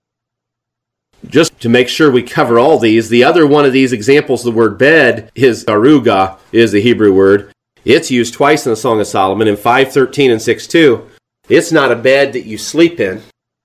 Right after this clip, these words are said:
It's a bed like you think of a terrace in a garden or some built-up place where you put soil where you can put a bed of flowers,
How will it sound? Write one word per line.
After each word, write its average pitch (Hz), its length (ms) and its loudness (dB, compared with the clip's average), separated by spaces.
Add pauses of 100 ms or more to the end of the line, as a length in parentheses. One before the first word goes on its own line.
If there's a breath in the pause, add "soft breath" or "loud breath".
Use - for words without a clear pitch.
(600)
It's 135 220 0
a 120 60 0
bed 131 340 0
like 123 220 -2
you 120 100 -6
think 131 240 -2
of 110 100 -4
a 110 40 -4
terrace 131 540 -2
in 117 80 0
a 101 60 -4
garden 107 520 -4 (240)
or 107 100 -2
some 120 480 -2 (140)
built-up 139 540 0
place 135 380 0
where 131 100 0
you 117 100 0
put 120 220 -4
soil 127 480 2
where 113 100 2
you 113 120 -4
can 113 140 -8
put 123 120 0
a 98 60 -2
bed 117 280 0
of 110 100 -4
flowers, 147 600 -4